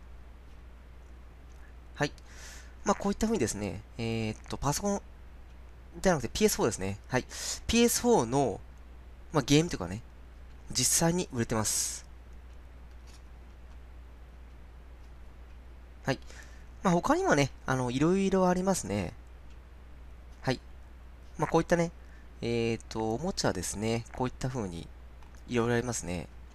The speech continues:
G-ショック、ジャンクとかね。はい。なので、実際に、あの、壊れてる家電とかね、売ることができますので、メルカリぜひね、いらない家電がありましたら、ぜひ、あの、試して、ね、売って試してみてください。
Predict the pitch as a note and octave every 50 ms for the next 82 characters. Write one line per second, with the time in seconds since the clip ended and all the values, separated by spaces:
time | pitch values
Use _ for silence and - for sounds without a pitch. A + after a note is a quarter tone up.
0 | - - - - - - - - - - - B2 B2 - - - - C#3 - A2
1 | G#2+ G#2+ G2+ - F#2+ - D2+ D#2 A2+ - - - - - - - - - - -
2 | - - G#2 - - - - - - - - - - - F3 G#3 A3 F3+ C3 G#2
3 | - B2+ B2+ G#2 - - - - - - - E3 D#3+ - - - - - A#3+ B3
4 | B3 A#3 A3+ A#3+ B3+ C4 A3 C3 G#2+ - - - - - A#2+ A#2 G#2+ - - -
5 | F#3 - E4+ - - C#3 - - G#2+ A2 - B2+ C3 - C#3 - F2 D2 G2+ A#2+
6 | - - - - - - C#3 C#3+ D#3+ G3+ - - C#4 - B3 F3+ A#2 - G2 -
7 | - - B2 C#3 E3 - - F2+ E2 - F2+ D#2 - - - - - - - -
8 | - C3+ C#3+ D#3+ - G3 F#3+ E3 F3 G3 E3+ - A#2+ A2 A2+ A#2 - - - -
9 | - - C3 C#3+ D3 D#3+ E3 - - - D#3+ E3 F3 E3+ F3 F3+ F3+ F3 F#3 F#3+
10 | E3+ - C3 G#2+ G#2+ B2+ F3 F3 C#3+ A#2 G#2 F#2+ - - A2 A#2 C3 - - -
11 | C#3+ C#3+ - - - - - - - - - - - - - - - - - -
12 | - - - - - - - - - - C#3+ C#3 - - - A#2 A#2+ - - -
13 | B2+ - B2+ C3+ D3 - - D#3 C3+ C3 C3+ - C3 - E2 D#2+ - - G2+ A#2
14 | -